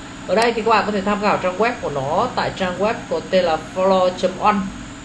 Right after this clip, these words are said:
À, ở đây thì nó tập trung tất cả những cái thông tin chi tiết cũng như là các cái lộ trình của cái dự án này. Đấy, cũng như là đội ngũ phát triển này.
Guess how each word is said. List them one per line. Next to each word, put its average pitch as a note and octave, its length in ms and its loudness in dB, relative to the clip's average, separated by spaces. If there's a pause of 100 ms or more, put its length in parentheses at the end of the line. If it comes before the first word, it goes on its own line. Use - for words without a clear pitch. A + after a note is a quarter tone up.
(260)
À, D3+ 60 -6
ở D3+ 220 0
đây F3+ 240 2
thì E3+ 80 -2
nó D#3+ 160 0 (160)
tập F3+ 100 0 (120)
trung F#3+ 100 2 (260)
tất C4 120 -4
cả G3+ 120 2
những D#3 80 -2
cái F#3+ 120 -2
thông G3 160 -2
tin G3 180 0
chi F#3+ 100 -4
tiết A3+ 280 2
cũng F#3+ 180 -4
như F#3+ 160 0
là C#3+ 460 0
các F#3+ 220 -2
cái G3+ 120 4
lộ G3 140 4 (140)
trình D#3 200 -4
của D3 100 -2
cái D3 120 -4
dự E3+ 80 -2
án C#3+ 180 0
này. F#3 160 0 (640)
Đấy, E3+ 160 -2
cũng F#3 160 -2
như G3 100 4
là F3 120 4
đội E3+ 200 2
ngũ E3+ 80 -6
phát G#3+ 180 -2
triển D#3 240 2
này. D3 100 -4